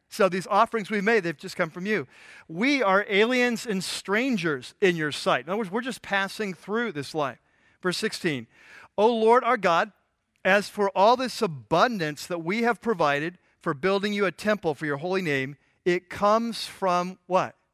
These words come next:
"Your hand. And all of it," what? "Belongs to you."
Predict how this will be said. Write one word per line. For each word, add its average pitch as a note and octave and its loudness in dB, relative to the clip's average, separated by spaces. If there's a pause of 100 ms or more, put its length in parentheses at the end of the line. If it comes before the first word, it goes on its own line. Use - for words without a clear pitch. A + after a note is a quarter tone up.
(540)
"Your A3 4
hand. D#3+ -2 (560)
And G#3 4 (140)
all B3+ 6
of G3+ 4
it," G#3+ 4 (400)
what? G3 6 (580)
"Belongs A3+ 6
to B3+ 0
you." A#3 4